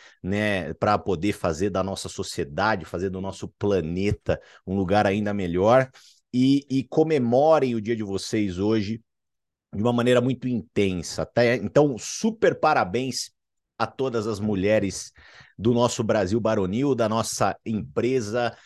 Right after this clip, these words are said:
que estão conectadas aqui, principalmente presencialmente, né? Presencialmente eu digo ao, ali, ao vivo, né? Então, parabéns pra todos vocês, um beijo no coração de vocês, aproveitem o dia de vocês, tá? Então, su-, su-, super parabéns.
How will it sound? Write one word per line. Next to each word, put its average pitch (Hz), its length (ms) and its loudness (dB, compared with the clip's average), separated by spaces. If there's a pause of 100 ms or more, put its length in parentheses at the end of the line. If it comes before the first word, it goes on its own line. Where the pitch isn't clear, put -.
(200)
que 117 120 -6
estão 120 300 -4
conectadas 113 680 -4
aqui, 101 160 -4
principalmente 117 540 -6
presencialmente, 107 880 -6
né? 107 80 -4
Presencialmente 123 540 -6
eu 120 40 -2
digo 120 320 -2 (280)
ao, 127 320 0
ali, 131 720 -4
ao 131 260 6
vivo, 104 480 0
né? 170 200 0 (300)
Então, 143 140 -2
parabéns 127 500 2
pra 107 140 -6
todos 104 220 -6
vocês, 98 400 -4
um 110 100 -2
beijo 104 240 -2
no 101 80 -6
coração 101 380 -2
de 98 80 -6
vocês, 95 340 -4
aproveitem 107 540 -2
o 98 80 -2
dia 90 200 -2
de 104 120 -6
vocês, 90 560 -10
tá? 180 240 -2 (360)
Então, 190 220 -8
su-, - 320 -6
su-, - 240 -8
super - 640 0
parabéns. 82 720 -2